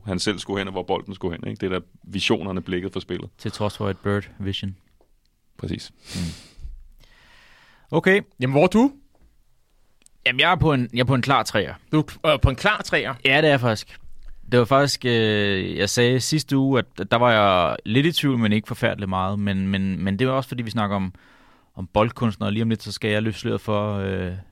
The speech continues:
Speaker 2: hvilke af, af tre muligheder, vi har til at tale om i næste uge. Og der går jeg lidt væk fra de her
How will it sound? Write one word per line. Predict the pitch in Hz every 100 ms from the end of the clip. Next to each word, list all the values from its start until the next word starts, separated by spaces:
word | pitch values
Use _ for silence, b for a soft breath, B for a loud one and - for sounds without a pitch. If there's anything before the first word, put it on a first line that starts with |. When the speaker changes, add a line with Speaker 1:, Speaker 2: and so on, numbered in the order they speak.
| _ _ _ _ _ _
Speaker 2:
hvilke | 104 107 113
af, | 98 92 -
af | 98
tre | - 117
muligheder, | 110 117 113 107
vi | 98
har | 104
til | 98 110
at | 104
tale | 110 101
om | 98
i |
næste | 110 - 110 101 b b b b b
uge. | - 110 120 - _ _ 117
Og | 117
der |
går | 120 120
jeg | 104
lidt | 113
væk | 120 123
fra | 107
de | 110
her | 104 110 101 95 90